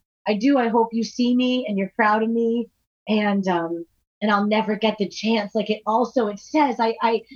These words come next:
the profoundness for me is that they, they don't sugarcoat it. They don't try too hard to be beautiful or, like, angelic.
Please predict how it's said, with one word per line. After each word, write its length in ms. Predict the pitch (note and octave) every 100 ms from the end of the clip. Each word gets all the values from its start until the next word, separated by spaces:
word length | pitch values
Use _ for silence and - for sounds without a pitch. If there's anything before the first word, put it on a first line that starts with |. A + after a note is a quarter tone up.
| C4+ - A3 G#3 _ _ G3+
the 140 | A3+ -
profoundness 600 | B3 - D4 D#4+ D4+ -
for 140 | C4+
me 220 | B3 A#3+ A3+
is 120 | G#3
that 200 | A3 G#3
they, 360 | G#3+ G#3 G3 G3 _ _ -
they 100 | A3
don't 340 | A#3+ B3 A#3+ A3
sugarcoat 680 | C4+ B3 A#3+ - C4+ C4
it. 140 | C4 B3+
They 80 | A3+
don't 180 | B3 -
try 220 | C4 B3
too 200 | C4 A#3+
hard 240 | A#3+ A3+
to 60 | A3+
be 300 | G#3 G#3+ F3+ _ _
beautiful 880 | A#3 A#3+ B3 B3 B3 B3+ A3+ A3+ A3+ A3
or, 80 |
like, 260 | G#3 G3+ G3 G#3+
angelic. 720 | G#3 G#3 F#3 G3 G#3+ A3+ A3+